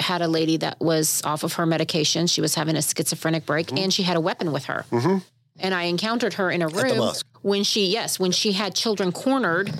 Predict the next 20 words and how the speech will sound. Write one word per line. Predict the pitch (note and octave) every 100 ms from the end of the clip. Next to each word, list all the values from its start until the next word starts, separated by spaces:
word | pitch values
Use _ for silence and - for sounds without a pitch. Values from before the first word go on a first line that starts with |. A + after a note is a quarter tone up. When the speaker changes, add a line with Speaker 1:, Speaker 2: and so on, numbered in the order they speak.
| -
Speaker 1:
a | F3
small | E3+ - G3+ G#3
little | G3+ G#3+
bitty | G#3+ A3+
lady, | G3+ F3+ F3+
a | F#3
mother, | F3+ F3 E3 G3 - _ _ -
and | F#3 F3+ F3+
her | E3 F3+
three | G3+ F#3+
children | - A3+ F#3
cornered, | E3+ B3 C4+ F3 D#3+ -
and | F3+
she | -
had | G#3+
a | G3+
weapon | E3 A#3 F#3
in | D#3
her | D3+
hand. | D#3+ - -